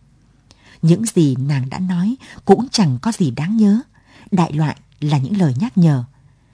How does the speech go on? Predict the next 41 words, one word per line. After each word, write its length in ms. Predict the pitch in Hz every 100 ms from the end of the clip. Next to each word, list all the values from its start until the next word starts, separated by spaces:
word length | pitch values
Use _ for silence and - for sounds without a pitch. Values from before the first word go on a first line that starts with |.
| _ _ -
"Nhớ 240 | 160 165 226
cầm 160 | - 147
điện 160 | - -
thoại 220 | 160 135 - -
ở 100 | 127
bên 180 | 180
tay 200 | - 190 175
trái 240 | 175 160
nhé. 200 | 202 254 - _ _ _ _ _ _ -
Nghe 200 | 170 170
bên 180 | 170 160
phải 380 | - 139 120 - _
sẽ 160 | - -
ảnh 140 | 175
hưởng 220 | 151 143
trực 240 | 120 165 -
tiếp 140 | 285 -
vào 100 | 170 143
đại 160 | 139
não. 320 | 139 - 240 311 _ _ _ _ _ - - -
Nhớ 180 | 180 208 -
khi 140 | 254
nào 280 | 208 175 143
chỉ 220 | - 156
số 260 | 120 156 202
sóng 360 | - 175 208
xuống 280 | 269 202 202 226
dưới 100 | 202
hai 200 | - 240 220
vạch 160 | 175 - - - -
thì 80 | 190
đừng 220 | 175 156
gọi, 280 | 160 156 - _ _ _ -
lúc 140 | 165 175
ấy 240 | 160 175
bức 180 | 220 -
xạ 220 | - -
sóng 260 | - 156 185
lớn 240 | 190 180
lắm 220 | 202 190
đấy." 200 | 233 277